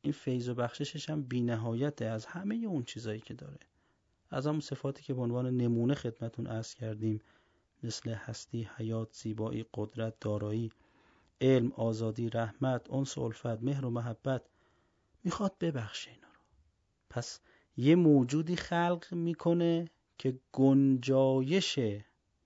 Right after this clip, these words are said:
بی‌نهایت رو داشته باشه، ظرفیت پذیرش بی‌نهایت رو داشته باشه. اون موجود می‌شه انسان. یعنی خدایی که می‌خواد ببخشه،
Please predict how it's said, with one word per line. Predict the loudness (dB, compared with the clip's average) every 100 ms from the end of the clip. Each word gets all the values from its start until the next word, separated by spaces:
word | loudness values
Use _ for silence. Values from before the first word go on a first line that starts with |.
| -2
بی‌نهایت | 2 4 2 0 -2 -2 -4 -8
رو | -8
داشته | -8 -10 -12 -14
باشه، | -16 -20 -20 _ _ _ _ _ _ -8
ظرفیت | -2 2 4 4 0 -2 -2 2 4 4 4
پذیرش | 2 0 0 -2 -4
بی‌نهایت | -2 -2 0 0 -2 -2 2
رو | 0 0 _ _ _ _ _ _ _
داشته | -8 -6 -4 -4
باشه. | -6 -14 -20 _ _ _ _ _ _ _ _ _ _
اون | 0 2
موجود | 4 2 0 -2 -6 -6 -6 -6 -10
می‌شه | -12 -10 -10 -6
انسان. | -6 -6 -10 -12 -14 -18 _ _ _ _ _ -6
یعنی | -4 -2 -2 -4
خدایی | -6 -2 0 0 -2
که | -8 -8
می‌خواد | -8 -10 -12 _
ببخشه، | -8 -6 -8 -10 -10 -8 -8 -8